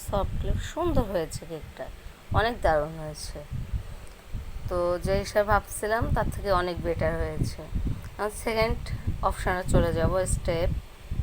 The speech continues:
টু। তো চলুন, এখানে একটা প্যান নিয়ে নিয়েছি আমি আগার আগার পাউডার, এখানে দুই চামচ দিয়ে নেব। তারপরে এর সঙ্গে এখানে আমি দিয়ে দেব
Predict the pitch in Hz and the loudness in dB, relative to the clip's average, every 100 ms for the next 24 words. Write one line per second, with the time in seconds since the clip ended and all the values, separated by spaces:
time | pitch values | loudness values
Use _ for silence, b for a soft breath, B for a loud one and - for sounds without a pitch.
0 | - 185 185 247 - - - - - 180 | -2 -2 -4 -4 -6 -8 -10 -14 -10 -10
1 | 175 185 175 208 285 - - - - - | -2 0 0 -4 -8 -12 -12 -12 -14 -16
2 | - - 247 269 277 262 - 214 196 202 | -20 -2 2 4 6 6 8 6 6 4
3 | 185 180 175 - - 370 - - - 196 | 4 2 0 -4 -6 -6 -8 -8 -2 2
4 | - 190 196 190 185 175 165 170 208 370 | 4 6 6 6 4 6 6 8 6 4
5 | - - - - - - - - - - | -6 -20 -20 -20 -18 -18 -18 -18 -20 -20
6 | - 180 190 185 175 175 196 - 185 190 | -12 -8 -2 0 0 0 4 6 6 2
7 | - - 180 180 180 254 - - - - | 0 0 2 2 2 0 -2 -12 -20 -20
8 | - - - - - - - - - - | -20 -20 -6 -4 -2 -6 -10 -14 -20 -20
9 | - - 226 254 294 233 226 349 - - | -8 4 4 6 4 4 2 -2 -8 -6
10 | 240 - - 247 247 226 240 226 190 185 | -4 0 2 2 2 0 2 4 4 4
11 | 180 165 151 170 254 | 2 0 -2 -4 -6